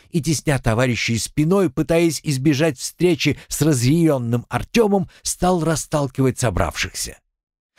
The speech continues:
То, как изменился прежде забитый толстяк с глуповатым выражением на пухлощеком лице,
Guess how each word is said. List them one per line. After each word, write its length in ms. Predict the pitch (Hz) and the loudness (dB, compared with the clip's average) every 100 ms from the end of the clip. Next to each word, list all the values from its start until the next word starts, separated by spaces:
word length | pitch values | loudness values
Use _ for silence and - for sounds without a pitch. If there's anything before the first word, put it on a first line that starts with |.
| - - | -14 0
То, 160 | 101 | 0
как 240 | - 101 110 | 2 0 0
изменился 580 | 85 90 104 123 - 87 | 0 2 2 2 0 -2
прежде 420 | 113 127 101 110 | 2 2 2 0
забитый 500 | 98 117 135 131 127 | 0 2 2 2 0
толстяк 760 | 123 120 - - 185 160 - _ - | 0 -2 -4 0 2 2 -2 _ -2
с 120 | 127 | 0
глуповатым 800 | 123 135 127 120 120 110 117 104 | 4 2 4 2 2 0 -2 0
выражением 720 | 110 107 123 117 110 104 101 | 2 2 0 2 0 0 0
на 120 | 107 | -2
пухлощеком 880 | - 123 - 110 - 131 98 98 98 | 0 -2 0 0 0 -2 0 0 2
лице, 440 | 104 - 190 | 0 2 0